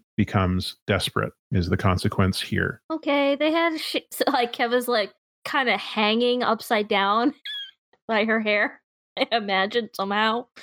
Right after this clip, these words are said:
Speaker 2: And then she's like, "They had a shield, too." <laughs> I'm sorry.
Speaker 1: Yeah, I think the,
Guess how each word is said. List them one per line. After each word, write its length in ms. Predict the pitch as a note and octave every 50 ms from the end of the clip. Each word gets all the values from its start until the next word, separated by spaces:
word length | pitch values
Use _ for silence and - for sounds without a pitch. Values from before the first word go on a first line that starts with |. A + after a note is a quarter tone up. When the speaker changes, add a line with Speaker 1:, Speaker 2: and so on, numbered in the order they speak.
| - - - - - -
Speaker 2:
And 80 | - C#4+
then 100 | E4 E4
she's 140 | E4 E4 E4
like, 220 | F4+ E4+ E4+ E4+ E4+ _ _ _ _ _ _ _
"They 120 | - F4 F#4
had 220 | F#4 G#4+ A4 A4 G#4+
a 20 |
shield, 540 | G4+ - - - G4 G4 F#4+ F#4 F#4 - -
too." 600 | - - - F4+ E4+ D#4+ D#4+ D#4 C#4+ C#4 C#4 C#4 E4+ -
<laughs> 1300 | - G5 F#5+ F5 E5 - - - - - - - - _ _ _ _ - - _ _ _ _ _ -
I'm 60 | D4 D4
sorry. 720 | - - D4+ C#4+ C#4 C#4 C#4+ C#4 C#4 C#4+ D4 D4+ D4 C4+ - - _ _ -
Speaker 1:
Yeah, 240 | - A#2+ G2 F#2 -
I 100 | A2 G#2+
think 240 | B2 C#3 B2 A2+ -
the, 280 | - A2 G2+ F#2+ F#2